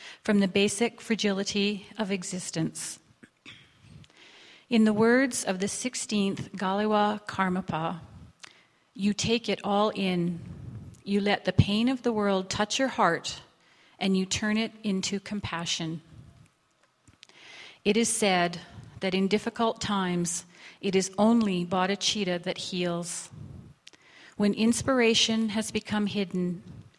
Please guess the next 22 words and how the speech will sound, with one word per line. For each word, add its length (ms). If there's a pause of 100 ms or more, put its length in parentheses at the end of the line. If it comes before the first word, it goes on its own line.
(360)
when 220
we 80
feel 320
ready 320
to 160
give 260
up, 320 (840)
this 220
is 140
the 120
time 420
when 140
healing 500
can 220
be 120
found 520
in 160
the 80
tenderness 720
of 240
pain 420
itself. 800